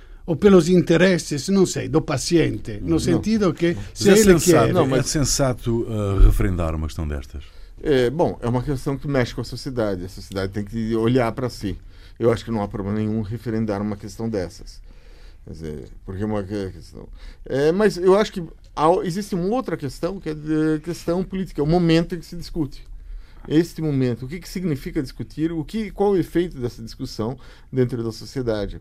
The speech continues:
Speaker 2: Porque é uma, é uma discussão que é importante, que seja feita. Agora, nesse momento, né, o, o que, o que vai acontecer com essa discussão dentro do campo político? Qual vai ser o efeito dela? E acho que isso é importante. Quer dizer, por exemplo,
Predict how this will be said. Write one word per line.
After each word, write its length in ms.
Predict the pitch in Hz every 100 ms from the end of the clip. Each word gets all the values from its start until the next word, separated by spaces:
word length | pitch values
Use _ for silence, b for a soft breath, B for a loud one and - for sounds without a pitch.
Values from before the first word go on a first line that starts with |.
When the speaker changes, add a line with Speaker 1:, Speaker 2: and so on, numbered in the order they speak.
| -
Speaker 2:
Porque 160 | 98
é 20 | 117
uma, 120 | 123
é 80 | 139
uma 120 | 143
discussão 380 | 131 131 - 95
que 140 | -
é 20 |
importante, 640 | 113 165 170 214 233 - -
que 80 | -
seja 260 | 110 110
feita. 400 | 147 202 220 233 - b b b b
Agora, 540 | 185 170 143 120 120
nesse 360 | 147 151 170 -
momento, 420 | 185 165 143 113
né, 220 | 107 110
o, 680 | 110 107 127 127 127 131 110
o 60 | 131
que, 240 | - 220 180
o 100 | 156
que 200 | 220 220
vai 220 | 190 156
acontecer 720 | 131 139 147 - 147 151 160 b b b -
com 640 | 165 156 165 170 170 165
essa 280 | 160 151 151
discussão 440 | 143 - 147 170
dentro 360 | 165 160 160 165
do 60 | 156
campo 220 | 165 160
político? 480 | 196 185 - - -
Qual 180 | 120 107
vai 120 | 117
ser 140 | 131
o 60 | 139
efeito 440 | 135 156 170 175
dela? 420 | 160 156 165 170 165 b b b
E 220 | 135 160
acho 180 | 165 -
que 100 | 160
isso 440 | 202 202 247 -
é 40 | 117
importante. 500 | 113 104 110 98 104
Quer 60 |
dizer, 180 | 101 113
por 160 | 127 139
exemplo, 400 | 127 113 113